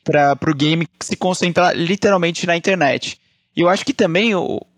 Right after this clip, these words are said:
tá todo mundo acostumado já ali a assistir o, os jogos na internet, sabe? É, essa, essa migração é difícil, né? Hoje em dia a gente pega o celular, assiste, hoje você tá no computador, você liga, assiste, né? E isso, assim, é, hoje a gente assiste Globo já no celular, né? Então,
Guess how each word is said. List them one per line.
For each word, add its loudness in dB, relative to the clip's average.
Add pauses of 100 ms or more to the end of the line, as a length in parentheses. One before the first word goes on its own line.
(100)
tá 0
todo 0
mundo 2
acostumado 0
já 2
ali 2
a 2
assistir -4
o, -2
os -6
jogos -2
na 0
internet, -2
sabe? -2
É, 2
essa, -2 (140)
essa 0
migração 0
é -2
difícil, -4
né? 4
Hoje 0
em -4
dia 0
a 2
gente -4
pega 0
o -6
celular, 0
assiste, -4 (240)
hoje 2
você 0
tá 4
no 0
computador, 0
você -6
liga, 2
assiste, -4 (260)
né? 0
E 0
isso, -2
assim, -2
é, 2
hoje 2
a 0
gente -2
assiste -4
Globo 0
já 0
no -4
celular, 0
né? 0 (320)
Então, 0